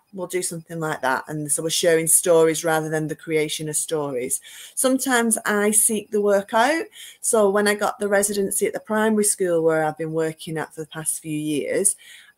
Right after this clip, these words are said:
I did a one-off workshop for them. I absolutely loved the head. I loved the teachers. I really liked the children. So then I put together a proposal and, um, and said, you know,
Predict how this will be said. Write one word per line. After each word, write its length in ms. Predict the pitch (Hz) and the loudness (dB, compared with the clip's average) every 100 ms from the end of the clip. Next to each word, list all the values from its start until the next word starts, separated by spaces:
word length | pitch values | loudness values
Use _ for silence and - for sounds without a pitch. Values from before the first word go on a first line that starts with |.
| - | -2
I 160 | 190 | 0
did 180 | 190 196 | 2 2
a 80 | 190 | 0
one-off 480 | 185 185 190 190 - | 0 0 0 -4 -2
workshop 600 | 190 196 - - 165 - | 2 4 2 -2 -4 -4
for 100 | 160 | -4
them. 460 | 160 - 156 208 - _ - | -2 -2 -4 -6 -8 _ -2
I 80 | 175 | 2
absolutely 680 | 185 196 220 202 190 185 190 | 2 0 -2 0 0 0 -2
loved 260 | 185 190 | -2 -4
the 100 | 202 | -8
head. 460 | 190 165 117 156 - - | -4 -2 -2 -4 -6 -4
I 80 | |
loved 280 | 160 175 - | -4 -4 -8
the 60 | 196 | -12
teachers. 760 | - 190 147 - 143 151 160 - | -6 -6 -6 -8 -4 -4 -4 -4
I 60 | |
really 200 | 151 165 | 2 2
liked 240 | 170 165 - | 4 0 -2
the 60 | |
children. 720 | - - 180 170 165 131 196 - - - | -6 -2 -2 -2 -6 -4 -4 -6 -18 -8
So 180 | - 160 | -2 2
then 240 | 165 165 | 2 4
I 160 | 165 165 | 2 0
put 300 | - 170 - | -4 -6 -6
together 320 | 175 165 160 | 0 4 2
a 40 | |
proposal 760 | 160 165 - 160 160 156 160 151 | 0 -12 -2 0 2 0 0 0
and, 200 | 143 139 _ _ - | -2 -6 _ _ -6
um, 400 | 147 147 147 143 - _ | -2 -2 -2 -6 -14 _
and 100 | 151 | -2
said, 300 | - 151 135 | 2 4 2
you 80 | 160 | 0
know, 260 | 147 135 | 0 -2